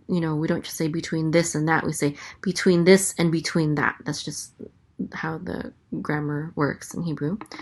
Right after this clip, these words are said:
So uvein and between. And then we have a, um, a tav with a cholem. So this is to. The cholem says o. So this is to. And this is a fe with a segel, which says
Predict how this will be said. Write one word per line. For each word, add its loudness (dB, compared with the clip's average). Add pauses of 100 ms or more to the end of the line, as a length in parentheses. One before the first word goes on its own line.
(240)
So -2
uvein 4
and 0
between. -2 (680)
And 2
then 0 (680)
we 2
have -2
a, 0
um, -4 (120)
a -4
tav 2 (560)
with 0
a 2
cholem. 0
So -12
this -6
is -6 (340)
to. 0 (560)
The -4
cholem -4
says -8 (140)
o. 0 (240)
So -12
this -10
is -4 (120)
to. 0 (760)
And 2
this -2
is -6
a -2 (320)
fe 2
with 0
a -2
segel, -2
which -4
says -6